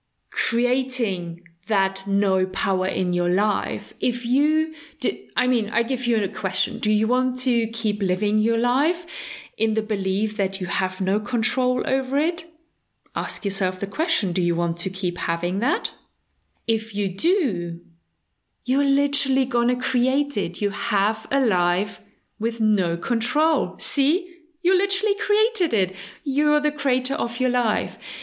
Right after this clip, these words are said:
If you believe that you have no say in certain things happening in your life and you have no control over it, you will have no control over it. But do you understand that you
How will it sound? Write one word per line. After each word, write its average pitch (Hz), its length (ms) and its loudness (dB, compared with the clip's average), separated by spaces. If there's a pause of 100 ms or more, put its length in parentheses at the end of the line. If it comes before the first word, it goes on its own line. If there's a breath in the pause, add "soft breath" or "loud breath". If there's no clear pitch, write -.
(200 loud breath)
If 233 240 0
you 269 240 4
believe 262 600 2
that 208 240 -2
you 233 260 2
have 214 600 0 (500 loud breath)
no 233 360 4
say 254 380 2
in 208 200 0
certain 214 400 2
things 208 280 -2
happening 214 500 0
in 233 140 2
your 247 140 2
life 254 460 2
and 202 140 0
you 196 80 0
have 208 260 -2
no 202 100 2
control 185 560 0
over 185 200 0
it, 269 180 0 (360 loud breath)
you 247 280 2
will 254 520 2 (140)
have 180 340 -4
no 175 180 2
control 175 600 0
over 170 280 2
it. 196 200 0 (760 loud breath)
But 208 200 -2
do 247 100 2
you 262 240 4
understand 220 720 0
that 196 220 -2
you 196 80 0